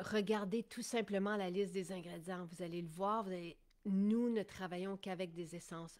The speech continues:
nobles, les, des matières de la plus haute qualité. Il n'y a pas d'ingrédients de remplissage. Je ne l'ai pas vu nulle part. De,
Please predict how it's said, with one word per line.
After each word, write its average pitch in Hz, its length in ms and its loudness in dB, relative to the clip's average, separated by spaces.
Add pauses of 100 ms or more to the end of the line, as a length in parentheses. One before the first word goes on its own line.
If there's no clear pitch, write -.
nobles, 185 540 -2
les, 175 220 -4
des 170 140 -6
matières 170 380 -6
de 170 60 -8
la 156 120 -6
plus - 160 -8
haute 175 180 -8
qualité. 180 520 -6 (760)
Il 180 60 -2
n'y - 20 4
a 175 40 2
pas 208 200 0
d'ingrédients 190 560 2
de 190 60 0
remplissage. 190 920 -2 (420)
Je 180 160 2
ne 202 200 4
l'ai 190 180 4
pas 196 220 -2
vu 160 320 -8 (360)
nulle 202 320 6
part. 143 520 -6 (1000)
De, 175 220 -2